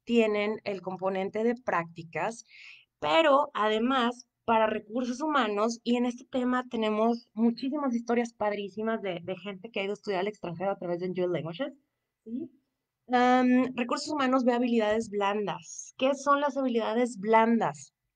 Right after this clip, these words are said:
En la época de las máquinas, la diferencia la marcan las personas con sus hard y soft skills. Esto lo dijo Elena Herrero, quien es la presidenta de H P Iberia.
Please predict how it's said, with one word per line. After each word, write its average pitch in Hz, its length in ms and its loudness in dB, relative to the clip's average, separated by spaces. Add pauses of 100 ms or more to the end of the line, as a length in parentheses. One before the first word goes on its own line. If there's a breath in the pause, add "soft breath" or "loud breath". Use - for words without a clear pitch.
(220)
En 208 140 0
la 220 100 6
época 262 260 -2
de 294 60 4
las 302 120 2
máquinas, 247 640 -2
la 202 120 0
diferencia 214 640 0
la 196 100 -2
marcan 196 340 -4
las 226 140 -2
personas 233 640 -4
con 202 160 -8
sus 175 260 -12 (100)
hard 214 320 4
y 208 120 -8
soft 208 360 -2
skills. 226 600 -2 (760 loud breath)
Esto 269 360 4
lo 285 120 4
dijo 262 600 2
Elena 247 680 4
Herrero, 226 680 2
quien 208 180 -2
es 208 120 -2
la 233 120 -2
presidenta 226 720 2
de 220 260 0 (120)
H 226 480 4 (140)
P 220 360 0 (100)
Iberia. 196 800 0